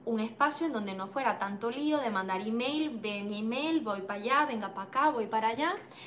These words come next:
Em, entonces, pues, por ese motivo, para mí era muy importante que la academia estuviera allí. Todas las personas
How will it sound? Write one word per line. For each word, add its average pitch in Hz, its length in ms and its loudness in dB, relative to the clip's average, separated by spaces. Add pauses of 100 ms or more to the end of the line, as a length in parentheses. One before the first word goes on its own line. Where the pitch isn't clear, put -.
(340)
Em, 220 840 4
entonces, 247 600 4
pues, 208 260 2 (320)
por 202 140 2
ese 202 180 -2
motivo, 285 440 0
para 214 220 2
mí 196 80 -4
era 196 100 0
muy 208 120 -2
importante 233 340 -4
que 262 80 -6
la 208 100 -2
academia 196 560 -6
estuviera 208 720 -2
allí. 170 420 -8 (800)
Todas 349 340 6
las 302 120 0
personas - 480 -6